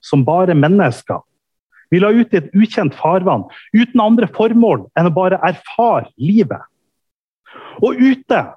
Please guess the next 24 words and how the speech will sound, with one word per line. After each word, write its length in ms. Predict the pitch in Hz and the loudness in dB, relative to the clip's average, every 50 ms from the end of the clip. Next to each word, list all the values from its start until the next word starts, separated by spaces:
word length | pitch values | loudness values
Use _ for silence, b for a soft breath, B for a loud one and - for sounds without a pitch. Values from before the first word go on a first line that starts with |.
| _ _ _ _ _ | _ _ _ _ _
i 80 | 175 190 | -2 0
det 120 | 196 170 - | 0 -2 -4
svarte 440 | - - 202 214 208 - - 180 127 | -4 -4 -4 -4 -4 -6 -4 -4 -2
havet, 400 | - 180 180 180 156 120 104 92 - - _ _ _ _ _ _ _ _ _ - | -2 -2 -2 -2 -2 -4 -6 -8 -10 -16 _ _ _ _ _ _ _ _ _ -20
så 200 | - - - 170 | -8 -8 -8 -8
så 240 | - - 220 208 180 | -6 -4 -4 -2 0
vi 80 | 165 160 | 0 0
inn 80 | 156 143 | 0 0
til 120 | - 123 - | -2 -6 -6
stranda 460 | - - 160 170 175 156 127 95 - | -4 -4 -2 0 2 0 0 0 -4
som 160 | - - 120 | -4 -2 0
vi 80 | 120 127 | 0 0
hadde 160 | 131 127 120 | 0 -2 -4
forlatt. 440 | - - 151 151 151 _ _ _ _ _ B B B B B B B B B B B B - | -6 -6 -8 -8 -8 _ _ _ _ _ B B B B B B B B B B B B -4
Og 80 | 160 - | -2 -2
plutselig 420 | 226 247 240 - 294 247 208 - - | -2 -4 -2 -2 -2 -2 -2 -2 -2
kan 160 | - 190 185 | -2 0 0
vi 80 | 175 - | 0 -2
se 280 | - - - 233 214 170 113 85 | -4 -4 -2 0 0 0 -2 -4
at 680 | - - _ _ _ _ _ _ _ _ 135 127 - | -6 -16 _ _ _ _ _ _ _ _ -6 -2 -2
den 120 | 165 147 - | -2 -2 -2
svarte 480 | - - 165 208 - - _ - 190 147 | -4 -8 -8 -8 -8 -12 _ -4 -4 -4
stranda 540 | - - - 160 170 175 160 127 101 92 - - _ _ _ _ 127 | -4 -6 -4 -4 0 0 0 0 0 -2 -6 -10 _ _ _ _ 0
lå 120 | 147 156 | 0 0